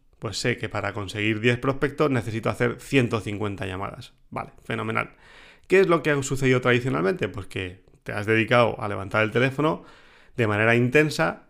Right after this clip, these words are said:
para alcanzar ese primer, ese primer K P I. Es decir, ¿necesito cien llamadas? Bueno, pues voy a hacerlas, voy a tomarme el tiempo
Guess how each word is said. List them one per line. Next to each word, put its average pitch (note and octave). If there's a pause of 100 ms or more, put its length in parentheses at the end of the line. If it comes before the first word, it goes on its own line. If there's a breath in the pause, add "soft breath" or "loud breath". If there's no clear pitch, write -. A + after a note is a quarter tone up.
(120)
para A#2+
alcanzar A#2
ese C#3+
primer, A2
ese C3+
primer A#2+
K G2+
P A2+
I. -
Es A#2+
decir, G#2+
¿necesito A#2+
cien D#3+
llamadas? D#3
Bueno, G2
pues F#2+
voy G#2
a F#2
hacerlas, G#2
voy G#2
a G2+
tomarme G#2+
el A2+
tiempo C#3+